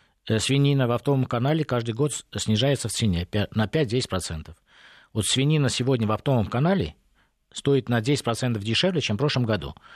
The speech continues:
При этом, э, производство свинины увеличилось более семи процентов. То есть это отрасль, которая делает достаточно большой, э, прирост, э, отечественного производства и,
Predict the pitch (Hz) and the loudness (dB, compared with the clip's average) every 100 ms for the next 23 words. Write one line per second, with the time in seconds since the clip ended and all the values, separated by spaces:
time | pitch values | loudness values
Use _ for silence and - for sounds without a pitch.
0 | - - - _ 110 156 156 131 - 113 | -20 -20 -20 _ 0 0 0 -2 -2 0
1 | 113 113 104 131 131 135 120 123 147 190 | 2 0 0 0 2 0 0 0 2 4
2 | 156 123 135 180 - 87 69 - _ - | 2 2 2 0 0 -4 -6 -12 _ -20
3 | _ _ _ _ 104 147 165 - 147 127 | _ _ _ _ -2 0 0 0 0 0
4 | 127 120 92 - _ _ _ 82 - - | -2 -2 -4 -6 _ _ _ -6 -6 -4
5 | 117 120 107 - - - - 160 165 - | -2 -2 -2 -6 -20 -6 0 0 0 -2
6 | 117 127 127 123 104 92 - - 95 95 | -2 0 2 2 0 -4 -12 -18 -8 0
7 | 127 120 107 - - 95 - 139 - 104 | 2 2 0 -4 -8 -4 0 0 0 -2
8 | 98 98 139 127 98 - - - - 110 | -2 0 0 0 -2 -10 -20 -16 -4 -2
9 | - 143 135 151 - - - 113 113 113 | 2 2 4 2 0 -10 -12 -4 0 2
10 | 113 110 110 110 131 - 120 120 131 143 | 2 2 0 0 0 0 0 0 0 0
11 | 147 190 196 190 175 _ 147 190 185 | 2 0 2 0 0 _ 2 2 0